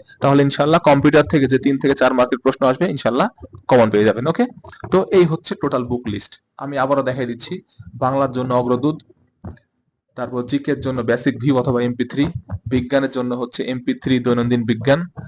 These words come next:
আর ইংলিশের জন্য মাস্টার, আর আইসিটির জন্য কম্পিউটার আওয়ার, এ-, এই বইটা। ওকে, তো এই ছিল মোটামুটি আজকের ভিডিও।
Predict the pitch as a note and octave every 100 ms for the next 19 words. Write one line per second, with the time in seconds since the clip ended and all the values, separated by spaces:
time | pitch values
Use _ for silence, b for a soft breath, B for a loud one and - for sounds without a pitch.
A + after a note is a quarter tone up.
0 | B A#2 G#2+ C3+ C3+ C3+ C3 B2 A#2+ A2
1 | A2+ - - E3+ G#3+ - _ _ _ -
2 | A2+ A2+ A2+ A#2 - B2+ A#2+ A#2+ C3 G3+
3 | - - - - B2 A2+ A2+ A2+ G#2 -
4 | G#2+ G2 - - - - A2 G2+ G2+ -
5 | E3+ C3+ G#2 B B - C#3 D#3+ D#3 D#3
6 | C#3 C3+ C3 B2 A#2 A#2 A#2 A2+ A#2+ A#2+